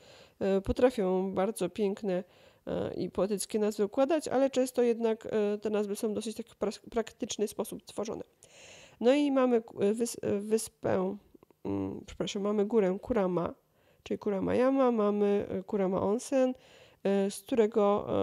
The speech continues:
e, można tą górę wspaniale podziwiać, bo jest to onsen typu Rotemburo, czyli otwarty. E, i ten onsen znajduje się, e, w miejscowości, która, zgadnijcie, jak się nazywa.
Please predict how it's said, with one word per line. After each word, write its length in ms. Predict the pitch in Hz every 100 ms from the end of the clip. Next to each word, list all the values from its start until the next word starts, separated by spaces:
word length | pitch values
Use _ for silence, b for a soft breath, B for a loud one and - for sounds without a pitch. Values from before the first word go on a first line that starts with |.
| 190
e, 40 | 196
można 600 | 190 185 208 180 185 -
tą 240 | - 202 208
górę 400 | 208 180 175 -
wspaniale 680 | - - 208 190 180 175 - -
podziwiać, 640 | 214 202 180 196 220 247
bo 180 | 233 185
jest 300 | 165 190 -
to 200 | 202 190 B B B B -
onsen 460 | 196 - 185 185
typu 720 | - 202 - - 226 190 165
Rotemburo, 640 | - 202 214 196 208 185 165
czyli 340 | - 190 185
otwarty. 560 | - - 170 185 - 302 415 _ B B B B B -
E, 360 | 208 202 202 - _ -
i 140 | 269
ten 220 | 269 220 -
onsen 500 | 196 220 233 247 233
znajduje 440 | 226 202 214 208
się, 200 | 220 180
e, 140 | 185 196 - 175 185 202 208
w 100 | 226
miejscowości, 720 | 214 226 - 202 208 - -
która, 360 | - 196 175 190
zgadnijcie, 460 | - 175 175 -
jak 80 | -
się 100 | -
nazywa. 320 | - 214 -